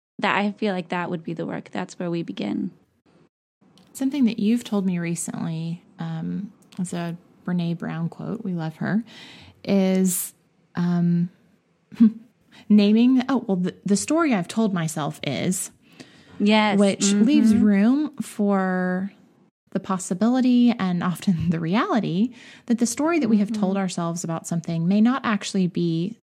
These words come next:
Speaker 2: the truth.
Speaker 1: Mm-hmm.
Speaker 2: And we often can't see that until we name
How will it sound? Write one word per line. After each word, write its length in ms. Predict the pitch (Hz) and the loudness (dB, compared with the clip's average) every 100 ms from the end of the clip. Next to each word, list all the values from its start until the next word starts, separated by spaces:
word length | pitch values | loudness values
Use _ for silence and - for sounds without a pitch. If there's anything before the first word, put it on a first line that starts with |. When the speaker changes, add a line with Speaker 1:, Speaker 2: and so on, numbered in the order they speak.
| - | -8
Speaker 2:
the 120 | 160 | -4
truth. 600 | - 330 415 - - - _ _ - - - - - - | -4 -2 -2 -4 -10 -20 _ _ -20 -20 -20 -20 -20 -8
Speaker 1:
Mm-hmm. 320 | 214 214 220 202 | -2 -2 0 2
Speaker 2:
And 580 | 190 190 196 196 202 - _ | 4 4 4 6 4 2 _
we 120 | - 208 | 2 4
often 320 | 220 240 226 | 4 4 4
can't 260 | 220 214 | 4 0
see 200 | 202 233 | 2 4
that 280 | 226 190 185 175 | 4 4 2 2
until 460 | 190 190 196 190 | 0 0 0 0
we 140 | 185 185 | 2 2
name 720 | 175 165 202 185 170 175 196 | 2 2 2 2 0 0 -2